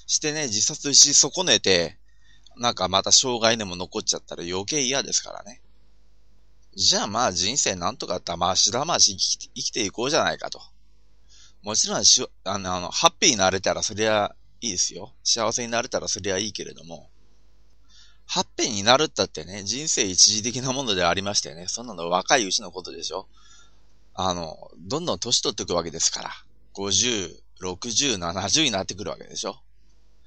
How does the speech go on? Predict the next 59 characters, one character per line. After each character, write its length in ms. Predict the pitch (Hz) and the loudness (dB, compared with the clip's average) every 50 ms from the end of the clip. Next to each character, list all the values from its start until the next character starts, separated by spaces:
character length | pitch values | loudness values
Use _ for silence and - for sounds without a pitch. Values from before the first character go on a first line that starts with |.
| - - - - - - - | -20 -20 -20 -20 -20 -16 -8
そ 80 | - | -4
し 100 | 120 - | -2 -2
た 80 | - 202 | 0 2
ら 100 | 165 113 | 2 2
ま 120 | 107 120 | 4 4
あ、 60 | 104 | 2
ハ 180 | 90 - - 170 | 4 2 2 0
ッ 40 | - - | 0 0
ピ 80 | - 262 | 0 0
ー 40 | - | 0
な 120 | 101 90 | 0 0
ん 40 | 90 | -2
て 60 | 90 | -4
こ 80 | 90 90 | -6 -6
と 60 | 80 | -6
は 80 | 78 80 | -6 -4
な 140 | 85 113 | -2 -2
い 60 | 170 175 | -2 -2
で 100 | 113 90 | -2 -2
す 100 | - - | -2 -2
か 100 | - 50 50 - - - - - - - - - - - - - - - - - - - - - - - - | -4 -8 -12 -12 -14 -16 -20 -20 -20 -20 -20 -20 -20 -20 -20 -20 -20 -20 -20 -20 -20 -20 -20 -20 -20 -20 -20
ら。 100 | - 85 | -18 -18
う 40 | 85 | -16
ん、 100 | 95 85 | -10 -8
ど 140 | - 117 135 | -6 -6 -4
こ 100 | - 190 | -2 -4
行 80 | 185 | -2
っ 20 | - | -2
た 120 | - 160 | -2 -2
っ 20 | - | -2
て 120 | - 123 | -2 0
邪 240 | 101 90 107 101 104 | 4 4 4 4 4
魔 160 | 104 104 104 | 2 0 0
者 220 | 104 107 104 104 | 0 -2 -4 -4
に 120 | 104 101 98 | -6 -6 -6
さ 160 | 92 - 92 | -6 -6 -4
れ 80 | 92 92 | -4 -4
ま 120 | 92 92 | -2 -2
す 80 | 90 - | -4 -4
か 120 | - 71 | -6 -8
ら 120 | 65 - 78 | -12 -12 -12
ね。 200 | 78 82 - - - - - - - - - - - - - - - - - - - - - - | -16 -16 -16 -18 -20 -20 -20 -20 -20 -20 -20 -20 -20 -20 -20 -20 -20 -20 -20 -20 -20 -20 -18 -14
そ 140 | - - 135 | -6 -2 0
し 100 | - - | 2 2
た 100 | 226 208 | 2 2
ら 140 | 165 117 | 2 0
ね、 100 | 101 92 | 0 2
や 120 | 95 98 107 | 2 2 2
っ 40 | - | 2
ぱ 120 | - 190 | 2 -2
り 100 | 180 120 | -2 -2
テ 280 | 95 - 151 175 196 214 | -2 -2 0 2 2 2
ー 40 | 190 | 2
マ 120 | 139 113 | 0 -2
と 100 | 92 107 | 0 0
し 100 | 98 - | 0 0
て 100 | - - | 0 0
は 140 | 110 92 82 | -2 -2 -2
ね、 260 | 87 85 80 80 78 | -2 -4 -6 -8 -12